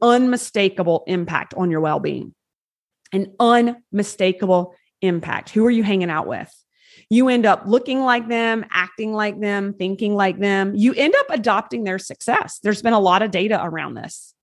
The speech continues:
You are the six people that you hang out with, right? So your mom was not wrong to try to control who you spent time with when you were little. So here's the thing. No one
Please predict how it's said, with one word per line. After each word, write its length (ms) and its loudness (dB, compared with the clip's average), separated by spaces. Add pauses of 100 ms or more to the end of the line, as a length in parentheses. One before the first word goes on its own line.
(380)
You 200 4
are 260 6
the 120 -4
six 260 -12
people 300 -8
that 160 -6
you 80 -6
hang 200 -6
out 160 -4
with, 220 -12 (640)
right? 340 -2 (480)
So 560 0 (380)
your 140 0
mom 380 2
was 220 0
not 240 -4 (140)
wrong 560 2
to 100 -10
try 220 -6
to 80 -2
control 580 2
who 220 4
you 180 0
spent 300 -8
time 260 -2
with 160 -6
when 160 -8
you 140 -4
were 80 -6
little. 400 -8 (680)
So 440 2 (220)
here's 340 0
the 60 -4
thing. 380 -4 (220)
No 200 6
one 480 4